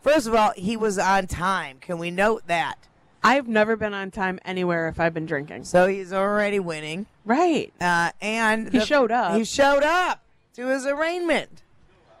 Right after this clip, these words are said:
Speaker 1: We
Speaker 2: I mean,
Speaker 1: need
Speaker 2: I
Speaker 1: to
Speaker 2: feel like he wants to be well and do things right.
Speaker 1: Right, yeah. We need to do positive
Speaker 2: Reinforcement?
Speaker 1: reinforcement with Lawrence here. Um,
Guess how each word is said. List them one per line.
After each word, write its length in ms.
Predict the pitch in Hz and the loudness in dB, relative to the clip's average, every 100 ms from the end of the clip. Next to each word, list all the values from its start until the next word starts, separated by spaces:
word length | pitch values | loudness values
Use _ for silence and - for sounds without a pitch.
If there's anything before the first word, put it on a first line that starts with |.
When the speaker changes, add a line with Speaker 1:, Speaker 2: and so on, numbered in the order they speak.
| - | -6
Speaker 1:
We 120 | 214 - | -2 4
Speaker 2:
I 40 | |
mean, 140 | 214 | 4
Speaker 1:
need 60 | 214 | 4
Speaker 2:
I 60 | 208 | 2
Speaker 1:
to 60 | |
Speaker 2:
feel 180 | 254 240 | 4 2
like 180 | 220 208 | 0 -4
he 160 | 208 | -4
wants 320 | 190 175 - - | -2 -2 -6 -12
to 100 | 180 | -8
be 160 | 170 | -4
well 400 | 160 123 - - _ - | -4 -4 -6 -14 _ -8
and 180 | 165 | -8
do 200 | - 156 | -2 -2
things 440 | 165 - - 135 175 | -2 -8 -14 -12 0
right. 80 | 185 | 4
Speaker 1:
Right, 340 | 175 151 - | 4 2 -4
yeah. 400 | - 175 127 67 160 _ _ _ _ | -6 -2 -2 -4 -12 _ _ _ _
We 160 | 170 202 | -2 0
need 240 | 208 214 | 0 0
to 100 | 185 | 0
do 220 | 170 175 | 4 4
positive 880 | 165 - 202 226 214 190 180 165 160 160 - _ _ | 4 -4 -4 -2 -2 -6 -4 -4 -4 -12 -20 _ _
Speaker 2:
Reinforcement? 380 | - 180 170 185 | -6 -4 0 2
Speaker 1:
reinforcement 800 | 196 202 190 175 185 165 180 180 | 2 2 2 2 0 -2 -2 0
with 120 | 156 170 | 0 0
Lawrence 500 | 160 156 156 160 - | 2 0 -2 -4 -4
here. 480 | 151 143 143 165 - _ | -2 -2 -2 -4 -10 _
Um, 440 | 123 131 123 127 | -6 -2 -2 -4